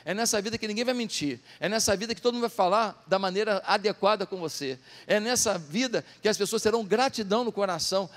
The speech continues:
realmente, um para, para com os outros. É nessa vida,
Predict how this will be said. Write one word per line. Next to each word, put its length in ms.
realmente, 640
um 80
para, 160
para 380
com 140
os 160
outros. 280
É 100
nessa 360
vida, 260